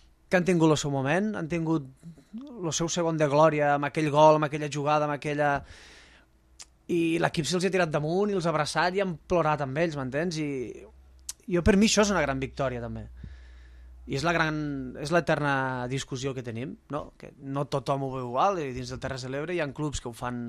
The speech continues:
com naltros, que, que és un futbol base competitiu, però també social,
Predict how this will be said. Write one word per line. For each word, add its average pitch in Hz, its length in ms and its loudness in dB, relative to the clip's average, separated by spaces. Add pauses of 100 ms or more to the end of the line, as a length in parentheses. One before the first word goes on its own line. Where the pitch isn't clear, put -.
(520)
com 110 120 -12
naltros, 190 520 2
que, 123 240 -6
que 127 120 -12
és - 80 -8
un 127 120 -6
futbol 131 320 -2
base 139 300 2 (1080)
competitiu, 151 640 0
però 135 160 -4
també 131 200 -6
social, 151 420 -4